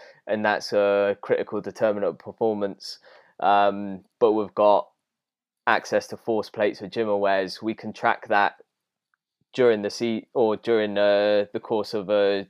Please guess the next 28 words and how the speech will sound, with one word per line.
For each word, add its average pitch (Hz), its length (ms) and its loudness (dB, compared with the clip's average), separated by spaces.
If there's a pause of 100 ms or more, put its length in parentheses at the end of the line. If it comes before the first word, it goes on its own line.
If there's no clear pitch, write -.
training 104 380 0
program 101 460 0
without 101 300 -2
having 101 240 -2
to 101 280 -2
specifically - 640 -8
test - 320 -6
for 117 180 0
it. 139 80 -2 (560)
Similarly, 110 400 0
there 107 140 2
might 104 200 0
be 104 140 -2
individual 101 920 -4 (200)
cases 107 480 -4
where 104 160 2
you're 101 100 0
looking 101 400 -4
at 101 140 -2
something 101 400 -6
specific - 540 -8
with 104 100 -2
an 98 160 -2
athlete, 101 440 -6
so - 120 -16
then 101 160 -4
that 98 200 -4
one, 98 380 -2